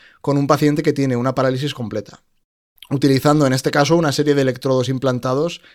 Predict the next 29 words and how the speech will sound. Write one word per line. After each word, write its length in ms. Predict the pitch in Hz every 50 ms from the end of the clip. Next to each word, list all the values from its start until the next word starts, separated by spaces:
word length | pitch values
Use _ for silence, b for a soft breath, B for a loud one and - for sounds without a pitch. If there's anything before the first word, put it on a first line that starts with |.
| b
en 80 | 165 147
la 100 | 135 131
corteza 340 | 135 123 - - 123 113 131
motora 340 | 127 113 110 120 113 117 123
del 100 | 113 113
cerebro. 360 | - 107 104 98 92 - - -
Estamos 260 | - 117 113 127 127
hablando 340 | 139 135 131 131 139 143 143
de 40 | 139
una 120 | 135 135 131
de 80 | 131
las 180 | 131 123 123 -
técnicas 500 | 135 131 131 135 135 151 151 151 151 B B B B B B
de 80 | 143 143
las 160 | 131 117 117
más 160 | 123 120 110
invasivas 440 | 131 123 113 110 - 120 110 92 95 -
que 60 | -
comentaba 460 | - 117 110 113 104 120 104 104 95
antes, 260 | 95 92 - 92 92
donde 200 | 104 101 101 101
te 100 | - 107
ponen 340 | - - 110 113 120 117 113 117
los, 480 | 120 113 110 110 107 110 - - - b b b b b b b b -
los 160 | 139 139 120
electrodos 640 | 135 123 117 110 - - 120 123 123 131 131 123 110
dentro 320 | 120 113 110 - 104 101
del 100 | 104 101 98
cerebro. 360 | 98 92 95 92 - - -